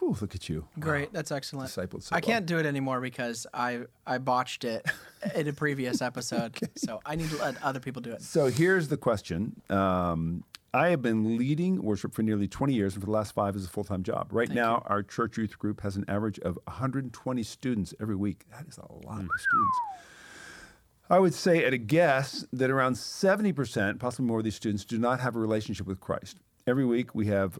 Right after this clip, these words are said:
Speaker 1: worship as part of the service, but it is an uphill battle.
Speaker 2: Mm.
Speaker 1: The students act like we are not even there. They are on their
Speaker 2: <laughs>
Speaker 1: phones, turning their backs to us,
Speaker 2: Nice.
Speaker 1: carrying on conversations and horseplay, all the while we are singing.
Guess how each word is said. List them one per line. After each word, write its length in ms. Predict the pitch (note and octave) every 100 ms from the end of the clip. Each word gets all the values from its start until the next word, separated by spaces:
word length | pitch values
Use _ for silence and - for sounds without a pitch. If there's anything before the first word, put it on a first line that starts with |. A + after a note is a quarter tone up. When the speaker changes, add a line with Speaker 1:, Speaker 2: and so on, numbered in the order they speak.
| -
Speaker 1:
worship 440 | G2 G#2 G#2+ A2+
as 120 | G2
part 300 | - - C3+
of 40 | B2
the 80 |
service, 460 | A2 G#2 G2 G#2 - - -
but 180 | G#2 -
it 40 |
is 360 | G2+ G2 G2 F#2 -
an 140 | G2 F#2+
uphill 420 | F#2 G2+ - F#2
battle. 460 | E2 E2 E2 - B1+ G2 - D3
Speaker 2:
Mm. 180 | C3 A#2+ - - _
Speaker 1:
The 60 | -
students 380 | - E3+ D#3 D#3+
act 220 | C#3+ -
like 180 | B2+ B2
we 100 | A2+
are 60 |
not 180 | A2+ A#2
even 160 | B2 A2+
there. 240 | F2 F2+
They 140 | G#2+ A2
are 120 | G#2
on 160 | A#2 A2+
their 100 | C3+
Speaker 2:
<laughs> 160 | C3
Speaker 1:
phones, 640 | F3+ G3+ G3 F#3 F3 C#3+ -
turning 320 | E3+ D#3+ C#3+
their 80 | A2+
backs 420 | G#2 D3+ E3+ -
to 160 | - D#3+
us, 120 | D3+
Speaker 2:
Nice. 220 | G#3 G#3
Speaker 1:
carrying 340 | D#3 D#3+ D3+ C#3+
on 180 | C#3
conversations 920 | C#3+ C#3 C3 B2+ - D3 D3+ D#3+ D3 B2
and 120 | A#2
horseplay, 480 | B2+ C3+ - C#3+ C#3
all 260 | C3 B2
the 60 | A#2+
while 340 | A#2 A#2 A2+
we 100 | A2 G#2
are 60 |
singing. 460 | G2 D#3 D3+ G#2+